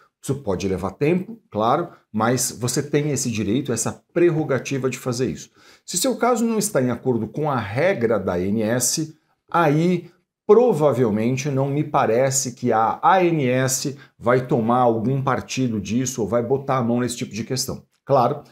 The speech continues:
você tem toda a possibilidade ainda de fazer a reclamação, mas aqui é importante dizer:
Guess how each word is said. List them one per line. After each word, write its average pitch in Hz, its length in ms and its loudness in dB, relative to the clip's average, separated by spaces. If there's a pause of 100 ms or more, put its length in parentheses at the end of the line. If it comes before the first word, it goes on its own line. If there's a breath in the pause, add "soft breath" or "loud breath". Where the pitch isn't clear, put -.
(160 loud breath)
você - 160 -4
tem 120 160 0
toda 143 220 0
a 131 40 -2
possibilidade 123 840 0
ainda 117 340 0
de 110 100 -4
fazer 113 580 0
a 135 40 2
reclamação, 117 920 -2 (360 soft breath)
mas 120 320 2
aqui 135 280 -2
é 135 40 2
importante 127 600 -2
dizer: 95 400 -4